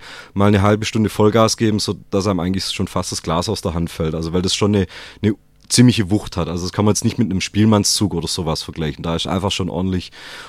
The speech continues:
ordentlich Kraft dahinter. Und, ähm, da haben wir zwei große Kapellen, die da bei uns auftreten. Das sind einmal die, die Bruckenklopfer aus Neuhausen, die auch international bei, bei Festivals spielen, bei so Guggenfestivals und da auch in den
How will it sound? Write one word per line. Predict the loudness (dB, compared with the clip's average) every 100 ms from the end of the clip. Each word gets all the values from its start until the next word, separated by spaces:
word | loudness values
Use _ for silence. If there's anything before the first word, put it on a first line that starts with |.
| 0
ordentlich | 2 2 0
Kraft | -2 -2 -2
dahinter. | -4 -4 -2 -4
Und, | -2 -2 0 -2
ähm, | -4 -4 -2 -4 -8 -4
da | 2
haben | 4
wir |
zwei | 4 4 6 4 2 -10 -20
große | 0 6 6 6 4 4 0 _ _ _
Kapellen, | -2 2 6 6
die | 2
da | 0 0
bei | 2 0
uns | 0
auftreten. | -2 -4 0 0 2
Das | -2
sind | -4
einmal | -2 -2 0
die, | 0 0 0 -4 _ _ -8 -6
die |
Bruckenklopfer | 2 2 2 2 0 0 -2
aus | -2 0
Neuhausen, | 0 2 2 0 -2 -6 _ _ _ _ _ _ -10 2
die |
auch | 4 4
international | 2 4 2 4 4 6 6
bei, | 8 8 8
bei | 4 2
Festivals | 2 0 2 2 2
spielen, | 2 4 6
bei | 4 4
so | 2
Guggenfestivals | -4 -4 -2 -4 -2 0 2 0
und | -2
da | 2 2
auch | 2 2
in | 2 0
den | -2